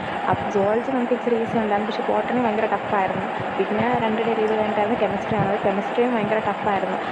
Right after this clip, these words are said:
ഇപ്പോൾ ഫ-, ഫിസിക്സിൽ ഒരു ഡേ മാത്രം, നമ്മൾ ഒരു ഡേ, ആ ഒരു ഡേ കുത്തിരുന്നാൽ പഠിക്കണം. ഉറക്കമൊഴിച്ചൊക്കെയാണ് നമ്മൾ ഓരോ സ്റ്റുഡൻസും പഠിക്കണത്. ഫിസിക്സ് ഒക്കെ most of the students ഉറക്കം ഒഴിച്ച്, കാരണം ഒരു ഡേ ലീവിൽ അത്രയ്ക്ക് ഉറക്കം, ഉറക്കമൊക്കെ ഒഴിച്ച് കഷ്ടപ്പെട്ടൊന്ന് പഠിച്ചതാണ്, അത്രയ്ക്ക് എഫേർട്ട് ഇട്ടാണ് പഠിച്ചത്. പക്ഷേ ഫിസിക്സ്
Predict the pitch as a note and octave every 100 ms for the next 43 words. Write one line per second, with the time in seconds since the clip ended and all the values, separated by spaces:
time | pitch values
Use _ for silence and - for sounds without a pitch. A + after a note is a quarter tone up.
0 | - - G3+ A3+ B3+ A3+ G3 F#3+ G3 A3+
1 | - B3+ A3+ A3 A3 A#3 A3+ - - -
2 | G3+ A3 - B3+ A3+ A#3 G#3 A#3 A3 G#3+
3 | A3 A3 A3 A3+ G3+ - B3+ A#3+ A#3 A3+
4 | G3+ G3+ G#3 F#3+ G3+ B3+ A#3 A3 A3 A3
5 | A3 G#3 G3+ G#3 A3+ G#3 G3+ A3 A3 G3
6 | F#3+ F#3+ G3 - - - - _ _ -
7 | - _ _ - - - - - G#3+ -
8 | - A#3+ C4 A#3+ G3+ A#3 - C4 B3+ B3+
9 | B3+ B3 B3 B3 B3+ G3 G#3 A#3 B3+ A#3+
10 | A#3+ B3+ A#3 A#3 G3+ G#3+ B3 B3 A#3+ A#3+
11 | G3 - B3 A#3+ A3 A3 A#3 - G#3 G#3+
12 | A#3+ A#3 A#3+ A3 G#3+ A#3+ A#3 G3 - -
13 | - A#3 A#3 G3+ G3 - F#3+ G3 - A3+
14 | A#3+ A#3+ - A#3+ A#3 A3+ A3+ F#3 - -
15 | - - - A#3+ G#3+ A3+ - - C4+